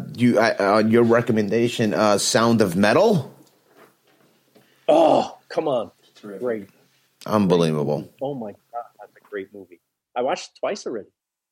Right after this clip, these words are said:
Speaker 2: That's how much I like it. And I was like, uh, to be honest, I don't know if I wanna, I get a little squeamish with, with, with disabilities and things like this, you know, the, the, 'cause of what's our greatest fear is, is something, you know, tragic like that happening to us.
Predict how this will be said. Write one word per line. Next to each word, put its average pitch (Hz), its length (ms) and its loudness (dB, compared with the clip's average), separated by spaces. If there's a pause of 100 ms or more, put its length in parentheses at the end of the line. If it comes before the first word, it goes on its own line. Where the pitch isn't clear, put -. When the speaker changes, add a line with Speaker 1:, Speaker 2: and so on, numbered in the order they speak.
(160)
Speaker 2:
That's - 160 -14
how 151 60 -12
much 120 200 -14
I 107 60 -8
like 113 280 -10
it. - 100 -20 (420)
And 127 120 -10
I 170 120 -6
was 185 200 -6
like, 127 200 -8 (100)
uh, - 60 -20 (140)
to 123 60 -16
be 135 160 -6
honest, 151 380 -10 (500)
I - 40 -20
don't 220 140 -18
know 220 140 -18
if - 80 -20
I 139 40 -10
wanna, 160 320 -10
I 131 60 -20
get 175 140 -10
a 180 40 -8
little 165 160 -8
squeamish 165 600 -12
with, 131 120 -8 (120)
with, 127 160 -10 (580)
with - 140 -14
disabilities 147 840 -6
and 120 140 -14
things 147 220 -12
like - 160 -10
this, 139 240 -6
you 147 80 -10
know, 127 220 -8
the, 120 160 -8 (140)
the, 120 200 -6
'cause 120 160 -10
of 117 60 -14
what's 131 180 -8
our 139 60 -6
greatest 123 460 -10
fear 151 340 -4 (220)
is, 104 300 -16 (360)
is - 160 -18
something, 120 440 -10 (180)
you 110 100 -12
know, 101 240 -14
tragic 127 440 -10
like 104 180 -10
that 101 200 -12
happening 120 420 -12
to 92 60 -14
us. - 220 -20